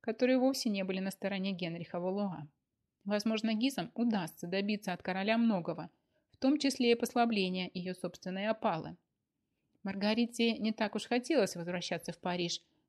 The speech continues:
но ей были нужны деньги. Чтобы хорошо жить в Юссоне, тоже нужно платить. Услышав о страшной гибели своего бывшего возлюбленного, единственного человека, на помощь которого она могла рассчитывать,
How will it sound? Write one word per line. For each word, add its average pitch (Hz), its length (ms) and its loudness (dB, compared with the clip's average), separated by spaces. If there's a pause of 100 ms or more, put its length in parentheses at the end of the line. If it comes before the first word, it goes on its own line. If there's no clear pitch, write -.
но 202 80 -4
ей 269 320 4
были 190 220 4
нужны 175 340 -2
деньги. 214 600 0 (320)
Чтобы 190 300 -6
хорошо 196 380 0
жить 196 220 0
в - 40 -8
Юссоне, 240 600 0
тоже 240 260 -2
нужно 175 340 -4
платить. 175 520 -8 (920)
Услышав 196 640 -4
о 185 80 -6
страшной 196 480 -4
гибели 208 360 0
своего 175 360 -4
бывшего 180 420 -4
возлюбленного, 180 720 -4 (500)
единственного 240 600 2
человека, 220 640 -2
на 180 140 -8
помощь 185 260 -4
которого 175 500 -4
она 180 200 -4
могла 170 300 -4
рассчитывать, 220 640 -4